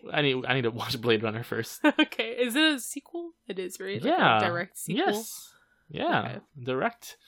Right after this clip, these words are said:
Speaker 1: All right.
Speaker 2: Um, and apparently very, very good.
Speaker 1: Yeah.
Speaker 2: So
Speaker 1: And Batista's in it, so it's even better.
Speaker 2: It's even better.
Speaker 1: <laughs>
Speaker 2: Uh, y-, yeah,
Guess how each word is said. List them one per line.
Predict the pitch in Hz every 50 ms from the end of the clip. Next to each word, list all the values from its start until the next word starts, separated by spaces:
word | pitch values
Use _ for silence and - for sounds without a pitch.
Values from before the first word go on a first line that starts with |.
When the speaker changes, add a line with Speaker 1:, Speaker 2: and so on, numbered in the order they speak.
| - - -
Speaker 1:
All | 202
right. | 185 - - - - _ _ _ _ _ _ _ _ _ _ _ _ _ _
Speaker 2:
Um, | 117 117 117 117 113 110 110 107 110 104 101 101 110 175 -
and | 113 107 101
apparently | 98 - 120 113 110 117 120
very, | 113 113 110 110 113 117
very | 110 117 117 120 120
good. | 117 139 165 151 107 - -
Speaker 1:
Yeah. | 165 180 185 180 175 - _ _ - 196 _ _ _ _ _ _ - _ _ _ _ _ _ _ - - - - _ _
Speaker 2:
So | _ - 190 185 -
Speaker 1:
And | 233 220 - _ _ _
Batista's | 240 269 - - 285 302 285 - - 254 208 190
in | 247 233
it, | 208 196 -
so | - 220 226
it's | 220 214 - -
even | 202 254 254 240 262 247 214
better. | 208 180 180 196
Speaker 2:
It's | 262 254 - 127 - - -
even | 127 127 131 135 131
better. | 127 139 143 135 104 101 107 110 -
Speaker 1:
<laughs> | - - - 247 254 - - - -
Speaker 2:
Uh, | 285 285 285 - - - 127 113 107 107 107 107 113 -
y-, | - 151 156 - -
yeah, | - 160 160 156 143